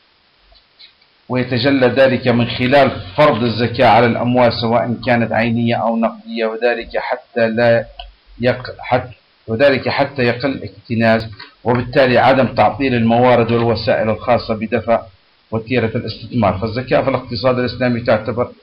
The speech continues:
أحسن وأبلغ أداء في الكون كله، ومحفزا للاستثمار في نظر الإسلام والمسلمين طبعًا، أي أقل من تعد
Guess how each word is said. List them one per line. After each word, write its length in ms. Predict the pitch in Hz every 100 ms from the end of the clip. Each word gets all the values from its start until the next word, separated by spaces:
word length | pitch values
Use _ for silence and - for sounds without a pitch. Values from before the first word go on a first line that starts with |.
| 104
أحسن 380 | - - 117 110
وأبلغ 500 | 110 117 113 110 110
أداء 380 | 104 101 117 117 - _ _ _ _ -
في 60 |
الكون 400 | 131 - 147 123
كله، 280 | - 117 101
ومحفزا 720 | 101 107 113 - 139 120 107
للاستثمار 880 | 117 120 117 - - 107 120 117 113 113
في 100 | 113
نظر 300 | 113 110 113
الإسلام 500 | 110 110 - 110 107
والمسلمين 640 | 110 110 101 113 110 107 104
طبعًا، 300 | 110 107 104 - _ _ _ -
أي 200 | 143 143 -
أقل 420 | - 131 117 110
من 160 | 113 110 - - _ _ _ _ _ _ _ _ _ _ _ -
تعد 340 | 113 120